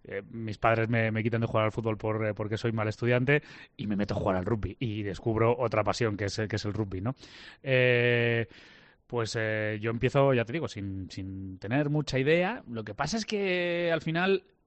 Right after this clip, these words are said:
hay algo que tiene la cocina que te atrae, que el resultado que, de, de lo que haces es inmediato. Y yo no he sido nunca una persona que esté, que pueda estar sentada en un escritorio. Eh, soy muy movido y, y me, me, me enamoró. Me enamoró que además tenía una parte muy creativa, ¿no?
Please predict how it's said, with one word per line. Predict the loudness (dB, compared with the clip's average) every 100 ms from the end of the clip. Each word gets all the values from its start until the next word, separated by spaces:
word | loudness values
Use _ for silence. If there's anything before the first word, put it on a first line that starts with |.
| _
hay | 2 2
algo | 2
que | -2
tiene | -2 0
la | 0
cocina | 0 -2 -4
que | -2
te | -2
atrae, | 0 0 0
que | 0 0 0 -2 -2 -2 -4
el | -4
resultado | -4 -2 0 0
que, | 2
de, | 0 0 0 0
de | 0
lo | -2
que | 0
haces | -2 0
es | -2
inmediato. | -2 -2 -6 -8 _ _ _ -20 -20 -12 0
Y | 4
yo | 4
no | 4
he | 2
sido | 0 0
nunca | 0 0
una | 0
persona | 0 -2 -2 -4
que | -4
esté, | -4 -4 -2 -4 -4 -4
que |
pueda | -2 0
estar | 0 -2
sentada | -2 0 0 2
en | 0
un | -2
escritorio. | -4 -2 4 6 8 6 0 -14 -20 -20 -20 -20 _ _
Eh, | -8 -8
soy | -2 -2
muy | -2
movido | -2 0 2 2 0 -10 _ -2
y, | 2 4 4 4 2 0 0 -2 -4 -6
y | -2 0
me, | 0 0
me, | -2
me | -2
enamoró. | 0 -2 -2 _ -2
Me | 2
enamoró | 6 4 4
que | 0
además | 2 0 -4 _ _ _ _ _
tenía | -2 2
una | 4
parte | 2 2 0
muy | 2 2 4
creativa, | 0 -4 -8 -6
¿no? | -6